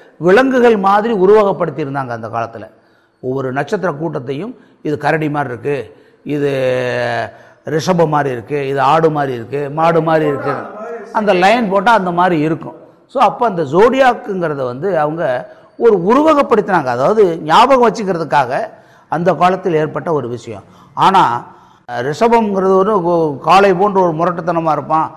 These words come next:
சிம்ம ராசியில பிறந்தா மூ-, மூர்க்கமாக இருப்பாங்க, அஹ், விருச்சக ராசியில பிறந்தா அவரு எப்போதும் அடுத்தவங்களை கடிந்து கொண்டிருப்பார், தேளு மாதிரி கொட்டிக்கிட்டு இருப்பாருன்னு சொல்லி ஜோதிடம் சொல்றது என்பது ஒரு அப்பட்டமான ஒரு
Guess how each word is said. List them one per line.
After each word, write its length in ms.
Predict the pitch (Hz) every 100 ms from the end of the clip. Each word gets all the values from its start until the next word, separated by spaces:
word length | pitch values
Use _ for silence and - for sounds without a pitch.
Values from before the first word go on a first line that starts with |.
| -
சிம்ம 320 | - 190 220
ராசியில 360 | 214 190 196 175
பிறந்தா 520 | 151 165 165 170 147
மூ-, 220 | 143 127 - -
மூர்க்கமாக 640 | 196 170 190 185 156 160
இருப்பாங்க, 560 | 147 139 143 143 151 113 - - -
அஹ், 300 | 147 139 131
விருச்சக 420 | 143 214 226 220 196
ராசியில 380 | 180 147 165
பிறந்தா 320 | 147 156 160 180
அவரு 440 | 165 143 139 131
எப்போதும் 760 | 139 - 185 180 156 135 113 131
அடுத்தவங்களை 540 | 175 175 165 156 151
கடிந்து 340 | 151 170 190
கொண்டிருப்பார், 640 | 160 156 147 143 139 - - _ -
தேளு 220 | 190 190
மாதிரி 180 | 180 165 147
கொட்டிக்கிட்டு 340 | 160 160 139
இருப்பாருன்னு 380 | 143 147 139 143
சொல்லி 500 | 120 139 143 135 - - _
ஜோதிடம் 460 | 147 185 190 180 156
சொல்றது 340 | 151 143 139
என்பது 480 | 131 120 120 180 285 - - - _
ஒரு 220 | - 202 180
அப்பட்டமான 1000 | 202 226 196 185 180 190 220 196 139 -
ஒரு 220 | 170 156